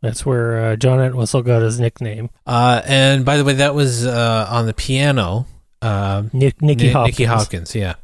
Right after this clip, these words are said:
Speaker 1: Yeah, and, uh, he contributed quite a lot to carrying, uh, melodies as well on, on their studio recordings, especially in the early years.
Speaker 2: Yeah, and he pl-, he played on a lot of people's records. He played, um,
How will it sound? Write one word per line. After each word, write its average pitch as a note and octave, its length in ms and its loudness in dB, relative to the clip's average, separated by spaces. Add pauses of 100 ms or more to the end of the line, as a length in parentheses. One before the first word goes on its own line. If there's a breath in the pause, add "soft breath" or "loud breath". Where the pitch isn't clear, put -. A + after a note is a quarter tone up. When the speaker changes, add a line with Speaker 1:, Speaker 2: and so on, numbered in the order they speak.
Speaker 1:
Yeah, A#2+ 180 -2 (180)
and, B2 280 0
uh, B2 380 0
he D#3+ 300 2
contributed C#3 920 2
quite C3 240 2
a B2 40 4
lot A#2+ 280 2
to B2 120 -4
carrying, A#2 640 0
uh, A2 80 -2
melodies A#2 580 0
as A#2 140 0
well A#2 280 2
on, G#2+ 340 -6
on A2 260 -6
their A2 160 -6
studio A2+ 400 -4
recordings, G#2+ 600 -10
especially A#2 520 -4
in G#2+ 100 -10
the A2 100 -10
early G#2+ 280 -12
years. A2 140 -12
Speaker 2:
Yeah, G2+ 160 -4 (260)
and B2 100 -2
he A#2+ 140 2
pl-, C3+ 260 -2
he - 280 -4
played C3+ 280 0
on A#2+ 140 0
a G#2+ 100 -2
lot G#2 460 0
of G2 120 -6
people's F#2 420 -10
records. F#2+ 340 -10
He A2+ 80 -6
played, G#2+ 460 -4
um, A2+ 680 0